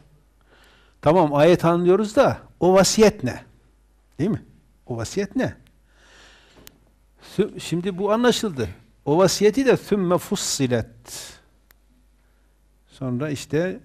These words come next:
Nisa suresinin, daha sonra açıklanmıştır. Nisa suresinde o vasiyetin ne olduğunu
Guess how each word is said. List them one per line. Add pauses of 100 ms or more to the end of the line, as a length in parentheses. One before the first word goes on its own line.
Nisa
suresinin,
daha
sonra
açıklanmıştır.
Nisa
suresinde
o
vasiyetin
ne
olduğunu